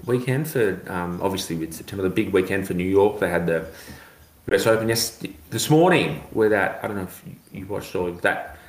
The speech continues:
eighteen-year-old beat the nineteen-year-old on the women's. The Yankees are playing the Mets all weekend. Obviously, smack, like, just a, just a big remembering thing for New York. I remember I was in,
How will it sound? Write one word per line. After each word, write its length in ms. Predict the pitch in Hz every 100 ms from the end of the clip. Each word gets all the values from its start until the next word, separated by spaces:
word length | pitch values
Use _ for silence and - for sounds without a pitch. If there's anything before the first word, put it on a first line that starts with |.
| -
eighteen-year-old 580 | 107 127 113 104 101 104
beat 140 | 98
the 60 | 98
nineteen-year-old 520 | 98 101 107 101 98
on 60 | 95
the 40 |
women's. 500 | 113 110 110 101 -
The 140 | -
Yankees 360 | 110 120 120 110
are 60 | 110
playing 220 | 110 98
the 40 |
Mets 260 | 101 - -
all 100 | 120
weekend. 840 | 110 113 120 113 113 110 110 - - - - - _ _
Obviously, 220 | 85 -
smack, 380 | 80 - 95 -
like, 220 | 90 -
just 200 | - 123
a, 60 | 95
just 260 | - 87 92
a 60 |
big 340 | 95 95 87 - - - _ _ _ _ 92
remembering 320 | 101 101 -
thing 140 | 92
for 80 | 92
New 100 | 95
York. 180 | 95 95
I 40 |
remember 260 | 107 104 98
I 40 |
was 160 | 95 95
in, 260 | 92 82